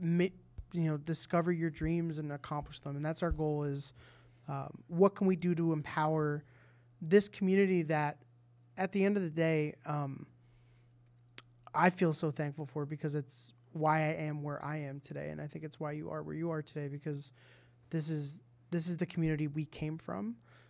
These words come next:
Um, and this is the community we grew up in. And that's why we're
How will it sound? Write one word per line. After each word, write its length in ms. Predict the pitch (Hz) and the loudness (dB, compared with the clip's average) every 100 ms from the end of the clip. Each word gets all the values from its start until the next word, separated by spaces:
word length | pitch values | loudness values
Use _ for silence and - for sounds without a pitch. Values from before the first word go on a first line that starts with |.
| _ _ _ - | _ _ _ -2
Um, 520 | 143 139 131 - 147 - - 135 - _ _ _ _ _ _ - - | 0 0 -4 -8 -14 -20 -20 -20 -20 _ _ _ _ _ _ -6 2
and 220 | 175 165 | 4 4
this 120 | 160 | 0
is 60 | 170 | -2
the 80 | |
community 360 | 160 175 156 156 | -4 -2 0 0
we 120 | 147 | -2
grew 240 | 147 156 151 | -4 -4 -2
up 200 | - 147 | -4 -8
in. 160 | 143 | -6
And 100 | 147 | -2
that's 180 | 165 - | -2 2
why 140 | 185 | 4
we're 380 | 175 165 160 151 | 4 4 2 0